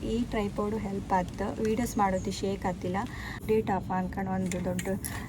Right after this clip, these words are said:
ನನ್ನ ಅಷ್ಟು ಹೈಟ್ ಇದೊಂದು ಟ್ರೈಪಾಡ್ ಆರ್ಡರ್ ಮಾಡೋದು. ಇದು ಎಷ್ಟು ಹೈಟಿಗೆ ಬೇಕಾದ್ರೂ ಅಡ್ಜಸ್ಟ್ ಮಾಡ್ಲಿಕ್ಕೆ. ಇದು ಹೆಂಗೆ ತೆಗೆದಂತ ನಂಗೆ ಗೊತ್ತಾಗ್ತಿಲ್ಲ. ಸೆವೆನ್ ಫೀಟ್ ಹೈಟ್.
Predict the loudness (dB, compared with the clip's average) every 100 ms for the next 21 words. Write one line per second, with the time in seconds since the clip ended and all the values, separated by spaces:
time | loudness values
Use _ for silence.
0 | -2 2 4 6 6 6 4 0 -2 2
1 | 2 4 2 2 2 0 2 0 0 -2
2 | -2 -4 -6 -6 -8 -8 -8 -8 -8 -8
3 | -8 0 2 4 2 2 2 2 2 2
4 | 2 2 2 0 0 0 2 4 4 4
5 | 4 2 0 2 2 2 0 -2 0 0
6 | 0 0 -4 -4 -4 -4 -8 -8 -4 2
7 | 4 8 6 6 2 2 2 2 -2 -4
8 | -4 -4 -4 -4 -6 -8 -8 -8 -8 -8
9 | -8 -8 -8 -8 -8 -8 -8 -8 -8 -8
10 | -8 -8 -8 -8 -8 -8 -8 -10 -10 -10
11 | -8 -8 -10 -10 -10 -10 -6 -2 4 4
12 | 8 8 6 4 6 4 4 2 2